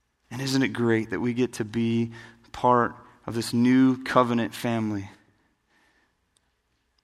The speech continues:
The new covenant in his blood. Let us remember him. Let us remember that each believer is in Christ, and let us wo-, love one another and worship together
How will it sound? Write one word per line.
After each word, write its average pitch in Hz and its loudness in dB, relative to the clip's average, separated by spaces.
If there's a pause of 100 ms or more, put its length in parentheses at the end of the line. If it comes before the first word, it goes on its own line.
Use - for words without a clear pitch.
(140)
The 107 -10
new 120 -6
covenant 120 -6
in 113 -14
his 117 -14
blood. 104 -14 (360)
Let 127 2
us 143 -2
remember 135 0
him. 110 -12 (840)
Let 135 4
us 156 -2
remember 151 2
that 139 2
each 156 -4
believer 143 0 (240)
is 131 0
in 143 2
Christ, 156 2 (220)
and 135 -2
let 139 6
us 139 -2
wo-, 139 0
love 143 4
one 147 -2
another 143 -2 (600)
and 123 -4
worship 147 -2
together 117 -4